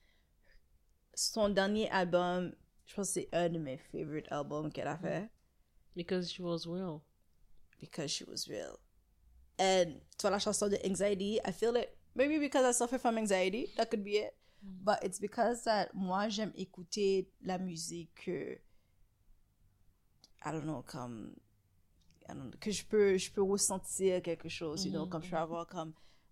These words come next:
Speaker 1: un peu de chair de poule, là, comment
Speaker 2: Mhm.
Speaker 1: on appelle ça, comme, et ce, cet album-là, c'était, elle était, était honnête, j'ai envie de dire, elle était
Speaker 2: Mhm.
Speaker 1: honnête, elle était vulnérable.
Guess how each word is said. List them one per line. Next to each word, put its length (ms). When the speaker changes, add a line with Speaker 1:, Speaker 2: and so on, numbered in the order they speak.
Speaker 1:
un 40
peu 160
de 100
chair 300
de 100
poule, 460
là, 220
comment 260
Speaker 2:
Mhm. 60
Speaker 1:
on 40
appelle 260
ça, 380
comme, 260
et 80
ce, 280
cet 160
album-là, 640
c'était, 680
elle 120
était, 520
était 360
honnête, 720
j'ai 80
envie 100
de 40
dire, 160
elle 140
était 100
Speaker 2:
Mhm. 60
Speaker 1:
honnête, 500
elle 180
était 480
vulnérable. 760